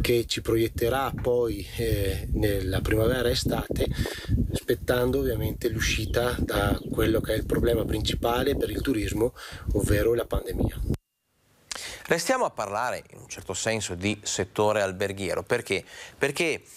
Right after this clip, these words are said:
Speaker 2: eh, una trentina di vecchi alberghi in disuso diventeranno nuovi appartamenti a Jesolo. Il perché? Eh, s-, detto insomma in maniera molto semplice,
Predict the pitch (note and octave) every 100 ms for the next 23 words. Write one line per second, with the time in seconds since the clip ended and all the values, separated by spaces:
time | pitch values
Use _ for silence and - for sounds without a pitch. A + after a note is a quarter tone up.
0 | - - - G#2 F2+ - A2 G#2+ F#2 -
1 | _ - A2 A2 G2+ C#3 G#2+ D#2+ - B2
2 | - - F2 G2 C3+ - - E2+ - F#2
3 | F#2 F#2+ A2 A2 G2 G2 E2+ - - -
4 | G#2 G#2+ G#2+ G#2 G2+ G2 A2 B2 C3+ F#3
5 | F#3+ F#3 A2+ A#2+ C#3+ F3 E3+ G2 F#2 G#2+
6 | A2 A2 C#3 F3 F#3+ G3 - B2+ - D3+
7 | D3+ - F#2 F#2 F#2 G2+ - G#2+ G#2 G2
8 | F2 F2+ F2+ D#2 - A2+ A2 G2+ B2 A#2+
9 | - C#3+ G#3 - - - - F#2+ F#2 -
10 | - - - - F#2+ - F2+ F#2 F#2 F2
11 | F2+ G2 G2 - F#2 F#2 A2+ - F2 -
12 | - -